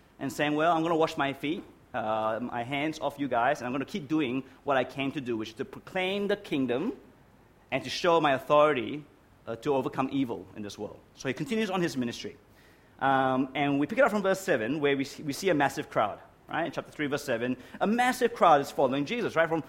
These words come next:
from far and wide they come. The-, these names may not mean much to us, but let me show you a map, okay? Just so you can get some sense of what's going on here.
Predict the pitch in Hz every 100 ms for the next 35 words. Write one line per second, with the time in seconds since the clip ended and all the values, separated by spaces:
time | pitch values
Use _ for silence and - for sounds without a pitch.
0 | - - 202 - 247 262 226 190 143 127
1 | 139 156 165 220 156 - - - 254 262
2 | 185 214 202 165 180 180 160 190 - 143
3 | 117 156 156 190 202 170 127 127 - -
4 | - 120 143 - 139 123 123 113 - -
5 | - 147 165 - 185 147 - 135 127 127
6 | 117 123 123 104